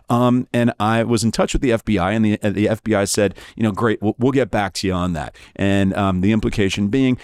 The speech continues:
that the F B I was not too interested in pursuing anything unsavory or illegal done by Hunter Biden that could be reflected by the materials on the laptop.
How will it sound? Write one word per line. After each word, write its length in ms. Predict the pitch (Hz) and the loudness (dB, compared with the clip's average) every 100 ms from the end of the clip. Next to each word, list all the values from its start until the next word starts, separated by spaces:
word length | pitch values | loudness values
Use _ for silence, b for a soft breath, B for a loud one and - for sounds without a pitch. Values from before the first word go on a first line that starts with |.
| B | B
that 140 | 110 98 | -4 0
the 140 | 104 | 2
F 140 | 110 | 0
B 120 | - 107 | 0 0
I 120 | 95 | 0
was 200 | 90 80 | 0 -2
not 360 | 90 98 - | -2 -2 -4
too 240 | - 117 107 | 0 0 2
interested 560 | 110 107 98 87 - 101 | 0 0 0 0 0 -2
in 120 | 90 | 0
pursuing 680 | - - - 220 131 95 98 - | -2 -2 -2 0 2 0 -2 -2
anything 680 | 107 117 120 - 95 92 95 | 0 2 0 0 0 0 -2
unsavory 720 | 107 95 - - 123 98 90 | -2 -2 -2 0 0 0 -2
or 120 | 87 87 | 0 0
illegal 380 | 87 180 107 | 0 0 0
done 380 | 95 82 92 95 | 0 -2 0 0
by 160 | 87 90 | 0 0
Hunter 280 | 90 90 101 | -2 -4 -4
Biden 320 | 80 82 87 | -4 -2 -4
that 140 | 90 | -6
could 220 | - 87 | -6 -6
be 80 | 80 | -4
reflected 440 | 87 - 82 - 85 | -4 -4 -8 -6 -6
by 120 | 82 | -4
the 80 | 85 | -4
materials 420 | 82 85 82 82 | -6 -6 -6 -4
on 100 | 85 | -4
the 80 | 85 | -2
laptop. 480 | 107 131 - - | -2 -4 -8 -10